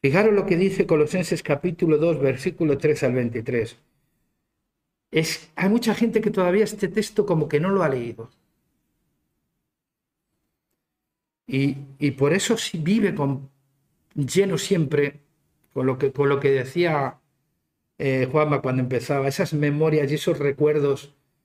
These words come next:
de pecados pasados, ¿no? Dice, "Muertos estabais a causa de vuestros delitos y de vuestra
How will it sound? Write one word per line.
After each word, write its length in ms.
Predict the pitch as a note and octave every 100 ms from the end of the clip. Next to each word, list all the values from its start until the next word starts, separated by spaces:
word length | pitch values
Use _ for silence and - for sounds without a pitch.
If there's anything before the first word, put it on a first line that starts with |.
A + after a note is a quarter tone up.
| _ _
de 120 | B2
pecados 480 | A#2+ A#2+ C#3 C#3 A#2+
pasados, 580 | - A#2 B2+ A#2 G#2 -
¿no? 200 | D#3+ - _ _ _ _ _ _ _ _ _ _ _ _
Dice, 260 | D3+ D3+ D3+
"Muertos 440 | F#3 B3 C4 B3+
estabais 560 | A#3 - A#3+ A#3 A3+ F#3+
a 80 |
causa 440 | - G#3+ G#3 A3 G3
de 260 | G3+ D#3
vuestros 420 | D#3+ F#3+ - D#3+ C#3+
delitos 560 | D3+ F#3+ G#3+ G3 -
y 40 | D#3
de 120 | D3+
vuestra 460 | D#3 G#3 - E3+